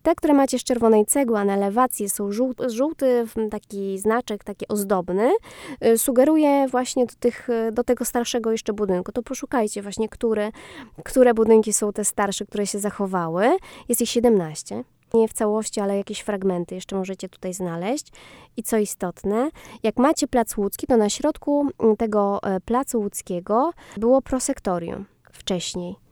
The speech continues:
a później była stołówka w tym miejscu, w tym samym budynku,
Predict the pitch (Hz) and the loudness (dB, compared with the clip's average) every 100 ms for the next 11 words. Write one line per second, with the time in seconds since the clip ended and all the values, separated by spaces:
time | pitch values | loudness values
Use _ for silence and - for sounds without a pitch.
0 | _ _ _ - 214 254 262 285 269 254 | _ _ _ -4 -4 -2 0 2 0 -4
1 | 240 202 - 185 - 190 180 175 170 - | -6 -6 -8 -16 -12 -10 -8 -10 -14 -16
2 | 202 _ _ - 269 262 262 262 269 220 | -18 _ _ 2 2 4 4 6 6 4
3 | 180 - 185 | 4 0 -10